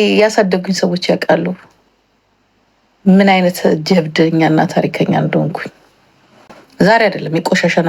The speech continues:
ማጥበው፣ ዛሬ አይደለም የወደቀን ማነሳው። እኔ ግን ምን ያህል በ-፣ አንድ ሴት ብትበድል ነው የዚህን ያህል የምትሰደበው? ዋይ ለምን? እምቢ ስላለች።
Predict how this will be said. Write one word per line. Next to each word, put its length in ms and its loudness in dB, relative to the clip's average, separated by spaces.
ማጥበው፣ 440 -6
ዛሬ 280 4
አይደለም 300 0
የወደቀን 580 0
ማነሳው። 480 -4
እኔ 120 -4
ግን 260 2
ምን 220 4
ያህል 260 4
በ-፣ 140 2
አንድ 240 2
ሴት 200 -4
ብትበድል 680 2
ነው 140 2
የዚህን 360 2
ያህል 160 2
የምትሰደበው? 720 -2
ዋይ 320 2
ለምን? 320 0
እምቢ 260 4
ስላለች። 480 0